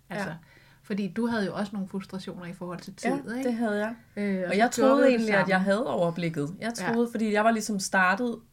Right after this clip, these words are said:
Speaker 1: med overblikket, eller havde forsøgt i hvert fald at lave en eller anden form for kapiteloversigt eller sådan noget. Så jeg synes, jeg havde styr på det.
Speaker 2: Ja.
Speaker 1: Men da jeg så gik i gang med at skrive, så gik jeg i, så gik der kludder i det for mig.
Speaker 2: Ja.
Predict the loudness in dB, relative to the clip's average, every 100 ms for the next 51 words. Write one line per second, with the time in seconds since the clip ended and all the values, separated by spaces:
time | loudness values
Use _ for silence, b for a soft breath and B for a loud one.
0 | _ _ -2 2 2 2 0 -2 -2 -4
1 | -6 -6 -6 -6 -4 -4 -4 -4 -2 -2
2 | -2 -2 -2 -2 -4 -4 -2 -2 -2 -2
3 | -4 -4 -6 -6 -6 -6 -6 -6 -4 -2
4 | -2 -2 -4 -8 -8 -8 -8 -8 -6 -2
5 | -2 0 -2 0 -2 0 -2 -2 -2 -2
6 | 0 -2 -4 B B -4 -4 -6 -2 0
7 | 0 -2 -2 -4 -2 -4 -4 -4 -6 -6
8 | -6 -6 -6 -8 -6 -6 -2 -2 -4 -8
9 | -10 -8 -6 -6 -8 -4 -6 -4 -4 -2
10 | -2 -6 -4 -2 -2 -4 -6 -6